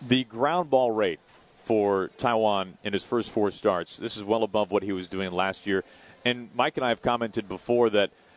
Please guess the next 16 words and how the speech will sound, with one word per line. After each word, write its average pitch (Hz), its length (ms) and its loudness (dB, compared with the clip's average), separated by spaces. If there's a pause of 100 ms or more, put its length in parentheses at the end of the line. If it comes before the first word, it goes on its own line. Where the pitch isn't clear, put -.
(140)
somewhat 180 680 0
like 117 280 2
Felix 98 420 -2
Hernandez, 85 640 -2
we 117 160 2
have 117 100 -2
seen 135 300 -2
already 117 360 2
this 113 280 0
year 113 140 2
in 107 60 -4
four 117 200 0
starts 104 340 0
from - 220 -16
Taijuan 107 320 0
Walker 107 340 0